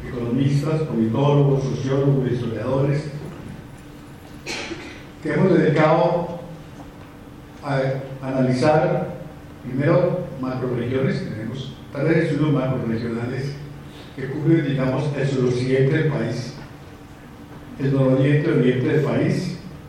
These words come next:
y la costa caribe, estudios macroregionales. Cada uno de ellos tiene un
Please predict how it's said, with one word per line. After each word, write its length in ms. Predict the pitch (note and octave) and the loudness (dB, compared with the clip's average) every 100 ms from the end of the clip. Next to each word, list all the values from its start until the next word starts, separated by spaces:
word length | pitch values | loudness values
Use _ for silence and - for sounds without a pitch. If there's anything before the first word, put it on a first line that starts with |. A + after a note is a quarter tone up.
| - | -12
y 60 | C#3 | -4
la 180 | C3 B2+ | -2 0
costa 340 | C3 C3 - | 0 -2 -2
caribe, 380 | A#2 A#2 A#2+ - - - - | -2 -2 -2 -2 -6 -12 -14
estudios 320 | - B2+ C3+ | -12 -4 -2
macroregionales. 880 | C3 A#2+ B2 A2 A2+ A2+ A2+ - - - - - - - - - - - - - - - - - - - - | 0 -2 -4 -4 -4 -4 -4 -4 -6 -8 -10 -12 -14 -16 -18 -18 -18 -18 -18 -18 -18 -18 -18 -18 -18 -18 -8
Cada 160 | C3 C3+ | -2 2
uno 220 | C#3 C#3 | 4 6
de 60 | |
ellos 160 | C#3 C#3 | 4 2
tiene 220 | C3 C3 | 2 2
un 260 | C3 C3 B2+ | 2 0 -2